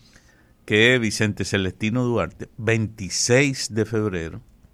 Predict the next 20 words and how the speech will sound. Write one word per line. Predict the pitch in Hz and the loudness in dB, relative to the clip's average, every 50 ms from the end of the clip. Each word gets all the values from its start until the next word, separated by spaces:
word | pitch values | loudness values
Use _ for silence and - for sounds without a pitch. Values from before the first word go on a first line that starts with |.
| _ _ - - - - - _ _ _ _ _ _ | _ _ -20 -20 -20 -20 -20 _ _ _ _ _ _
se | - - 87 | -8 -6 -4
adelantó | 90 90 92 90 92 90 85 85 - - 101 95 - - - _ _ - - - - _ - | -2 -2 0 0 -2 -2 -2 -4 -4 -4 -4 -4 -4 -8 -18 _ _ -20 -20 -20 -20 _ -12
y, | 92 90 90 87 87 87 87 85 85 85 80 78 71 - - - - | -8 -6 -6 -4 -4 -6 -6 -6 -6 -8 -8 -10 -12 -16 -20 -20 -18
y | - 104 - _ | -16 -18 -10 _
proclamó, | - 98 98 87 - 98 95 87 90 92 113 120 139 - - - - _ | -4 -4 -4 -4 -4 -2 -2 -2 -2 -2 -2 -2 -2 -4 -8 -10 -14 _
<laughs> | - - | -14 -10
proclamó | - - - 147 139 - 127 120 107 101 107 120 | -8 -6 -4 -4 -2 2 2 2 2 2 0 0
la | 120 127 | 0 0
independencia | 123 123 120 110 - 113 92 85 85 90 90 87 - - 82 76 - - - - - - - - _ _ _ - | -2 -2 -2 -2 -2 -2 -2 -2 0 -2 -2 -2 -4 -6 -10 -10 -12 -14 -20 -20 -20 -20 -20 -20 _ _ _ 0
en | 113 110 110 | 0 2 4
Los | 107 107 101 | 4 2 2
Llanos, | 104 107 120 127 131 123 107 98 92 85 82 - - - - - | 4 6 8 8 8 8 6 0 -4 -6 -6 -8 -8 -10 -8 -8
que | - 92 85 92 104 | -6 -4 -2 -2 -2
es, | 107 - - - - - - - _ _ _ _ _ _ _ _ | -2 -2 -4 -6 -8 -10 -12 -16 _ _ _ _ _ _ _ _
creo | - - 82 98 101 | -16 -12 -12 -10 -8
que | - 123 | -8 -8
es | 120 120 | -6 -6
municipio, | 120 120 120 120 113 92 - - 113 110 110 98 92 87 73 - - | -6 -8 -8 -8 -8 -8 -8 -8 -8 -8 -6 -6 -6 -6 -8 -10 -14
no, | - 82 - - _ _ - - _ _ _ _ _ _ _ - _ _ _ _ _ _ _ - | -16 -16 -16 -18 _ _ -20 -20 _ _ _ _ _ _ _ -20 _ _ _ _ _ _ _ -10
bueno, | - 78 76 - | -8 -8 -8 -10